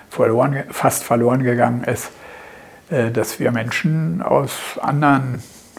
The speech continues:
Kontinenten hier in Deutschland willkommen heißen und sagen, "Prima, dass ihr hier seid. Schrecklich die Verhältnisse, aus denen ihr gekommen seid und die euch veranlasst haben, gezwungen haben, wegzugehen. Aber,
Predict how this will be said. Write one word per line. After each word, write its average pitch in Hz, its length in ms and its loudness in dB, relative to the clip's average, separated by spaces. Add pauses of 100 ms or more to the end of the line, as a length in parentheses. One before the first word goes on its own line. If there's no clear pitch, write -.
Kontinenten 139 720 4 (640)
hier 143 220 0
in 127 200 -4
Deutschland 123 500 0
willkommen 127 420 0
heißen 151 340 2
und 131 140 -4
sagen, 131 400 2 (320)
"Prima, - 480 2 (220)
dass - 240 -6
ihr 147 80 2
hier 139 240 6
seid. 113 320 2 (320)
Schrecklich - 760 2 (600)
die - 80 2
Verhältnisse, 135 560 6
aus 120 200 0
denen 131 240 2
ihr 123 140 -2
gekommen 151 380 6
seid 160 340 8
und 131 400 -4 (160)
die 151 140 0
euch 127 480 0 (140)
veranlasst 147 580 2
haben, 135 180 4
gezwungen 147 540 4
haben, 139 280 4 (600)
wegzugehen. 139 720 2
Aber, 131 480 4